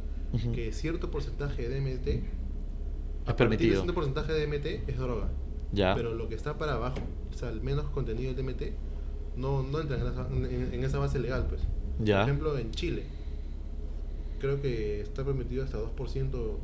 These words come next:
Speaker 2: cero coma dos por ciento del D M T.
Speaker 1: O sea, el ayahuasca tiene menos D M T, obviamente, que la, que el D M T para fumar.
Speaker 2: Tiene cero coma cero dos por ciento de D M T.
Speaker 1: Ya, y
Speaker 2: Y natural.
Speaker 1: o sea, el D M T es más fuerte que la ayahuasca, ¿o no?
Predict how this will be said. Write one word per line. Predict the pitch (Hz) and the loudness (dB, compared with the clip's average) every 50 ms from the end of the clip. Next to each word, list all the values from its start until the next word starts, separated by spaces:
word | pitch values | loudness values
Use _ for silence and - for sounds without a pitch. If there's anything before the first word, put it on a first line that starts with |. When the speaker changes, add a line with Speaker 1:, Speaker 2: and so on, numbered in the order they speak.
| - - - | -4 -2 0
Speaker 2:
cero | 143 143 143 139 | 2 2 2 2
coma | 143 139 135 | 2 2 2
dos | 139 139 139 | 2 2 0
por | 139 135 - | 0 -2 -2
ciento | - 143 139 139 139 131 | 0 0 0 2 2 0
del | 120 110 - | 0 0 0
D | 123 120 | -2 -2
M | 120 117 110 | -2 -2 0
T. | - 135 120 - - - - - - - - - | 0 0 0 -2 -2 -4 -4 -4 -4 -2 4 6
Speaker 1:
O | 120 117 | 6 6
sea, | - 135 123 123 123 123 - - - - | 8 8 8 10 10 8 8 4 2 4
el | 104 110 110 | 6 8 8
ayahuasca | 110 110 110 113 123 139 143 - 143 | 10 10 10 10 10 8 8 6 6
tiene | 147 143 143 139 | 6 6 6 6
menos | 139 143 139 143 139 | 6 6 8 8 8
D | 139 | 8
M | 135 127 120 | 8 6 6
T, | - 127 117 120 120 - - - | 6 8 8 8 6 4 2 0
obviamente, | 107 101 98 98 98 92 - 113 - - 135 - - | 2 2 4 4 4 4 4 2 2 0 -2 -2 2
que | - 110 98 | 4 6 6
la, | 95 98 95 85 | 8 6 4 4
que | - - | 6 6
el | 107 101 | 8 8
D | 104 | 8
M | 104 107 101 | 8 8 8
T | 107 101 | 6 6
para | 95 110 110 | 6 6 4
fumar. | - 95 92 92 92 87 82 - | 4 2 2 2 2 2 2 0
Speaker 2:
Tiene | - 131 131 135 139 139 139 139 | 0 0 0 2 2 2 0 0
cero | - - 143 139 135 135 139 | 0 0 2 2 2 2 0
coma | 139 139 127 - | 0 0 0 0
cero | - 135 127 123 | 0 0 0 0
dos | 123 123 | 0 -2
por | - - 120 98 - | -2 -4 -4 -4 -4
ciento | 131 127 113 101 98 | -4 -4 -6 -6 -6
de | 95 95 | -8 -8
D | 98 | -8
M | - 95 | -10 -10
T. | - - - - | -10 -8 -2 2
Speaker 1:
Ya, | 113 110 107 101 - - - - | 6 8 8 8 6 4 2 4
y | 123 117 110 110 107 107 107 104 104 - - - | 6 8 8 8 8 8 8 6 4 4 2 0
Speaker 2:
Y | 131 | -2
natural. | 123 117 - - 107 110 98 - - - - - - - - - - - | -2 -2 0 0 0 -2 -2 -4 -4 -6 -6 -4 -4 -6 -6 -6 -4 2
Speaker 1:
o | - 110 113 | 6 6 6
sea, | - - 131 | 8 10 10
el | 123 120 | 10 12
D | 117 123 | 12 10
M | 123 131 120 | 10 8 8
T | - 143 131 | 8 8 8
es | |
más | 127 120 110 | 8 6 8
fuerte | - 127 117 117 123 | 8 6 8 8 8
que | 113 | 8
la | 107 104 | 8 8
ayahuasca, | 98 98 104 107 - - 131 | 8 8 6 4 2 2 2
¿o | 117 | 2
no? | 101 92 87 85 - | 2 2 0 -2 -4